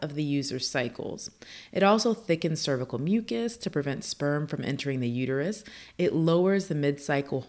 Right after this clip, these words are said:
hormone levels, so follicle-stimulating hormone, F S H,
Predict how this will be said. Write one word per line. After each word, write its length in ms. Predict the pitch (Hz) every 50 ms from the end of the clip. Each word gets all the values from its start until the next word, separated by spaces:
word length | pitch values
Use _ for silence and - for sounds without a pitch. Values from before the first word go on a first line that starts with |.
| -
hormone 420 | - 156 147 143 143 135 131 127 120
levels, 480 | 117 117 113 117 107 110 113 113 -
so 360 | - - 127 131 135 120 120 - - - - - -
follicle-stimulating 1040 | - - 156 151 147 143 - 139 135 - - 139 135 139 135 131 131 123 120 123 117
hormone, 460 | 110 120 120 117 120 113 113 117 - -
F 140 | 123 120 -
S 140 | 113 - -
H, 320 | 220 262 254 - - -